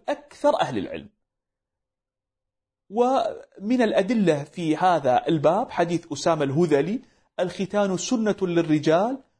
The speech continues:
مكرمة للنساء"، وقد تقدم أنه حديث ضعيف. وذهب الشافعية والحنابلة أنه واجب على الرجال والنساء. وقال النووي في المجموع: "قال كثير من السلف بهذا"،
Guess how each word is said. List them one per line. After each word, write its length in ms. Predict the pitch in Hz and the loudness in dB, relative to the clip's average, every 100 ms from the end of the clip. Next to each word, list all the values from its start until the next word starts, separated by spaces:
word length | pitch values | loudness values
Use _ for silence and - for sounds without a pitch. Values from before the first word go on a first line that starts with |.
| _ | _
مكرمة 500 | 156 160 - 208 233 226 | -6 -6 -4 -2 0 0
للنساء"، 480 | 196 123 110 - 123 | 0 0 -2 -2 -2
وقد 280 | 147 165 | -2 -4
تقدم 460 | - 151 185 151 143 | -4 -4 -2 0 0
أنه 580 | - 190 180 175 247 - _ _ _ | 0 0 0 2 0 -2 _ _ _
حديث 680 | - 156 143 180 214 214 | -2 -2 0 0 0 -2
ضعيف. 760 | 277 - 160 147 87 - - _ _ _ _ _ | -6 -4 0 0 0 -12 -20 _ _ _ _ _
وذهب 680 | 196 262 349 196 190 254 - _ _ _ - | 0 4 4 4 2 -2 -6 _ _ _ -20
الشافعية 540 | - - 175 190 196 185 | -4 2 2 2 2 4
والحنابلة 600 | 165 - 175 196 170 170 | 2 2 0 2 2 2
أنه 280 | 180 185 147 | 0 -2 2
واجب 520 | 160 175 156 147 143 | 2 2 0 -4 -2
على 200 | 151 160 | 0 0
الرجال 420 | 139 131 175 202 | 0 2 2 4
والنساء. 580 | 175 135 110 - - - _ _ _ - | 2 0 -6 -6 -6 -8 _ _ _ -2
وقال 720 | 170 190 240 196 127 123 76 - _ _ _ - | -2 2 2 4 4 2 0 -4 _ _ _ -8
النووي 400 | 180 196 185 147 | -2 4 4 2
في 140 | 139 | 0
المجموع: 720 | 165 147 151 170 226 294 - - _ _ - | 0 0 0 2 4 2 0 -8 _ _ -6
"قال 380 | 247 220 165 147 | -2 2 2 0
كثير 580 | - 156 - 208 196 | -2 -6 -2 -2 0
من 320 | 170 160 180 175 | 0 -2 -2 -4
السلف 560 | 170 - 196 214 214 | -4 -4 0 0 0
بهذا"، 840 | 233 147 127 120 107 113 110 104 | -2 -2 2 4 4 2 2 2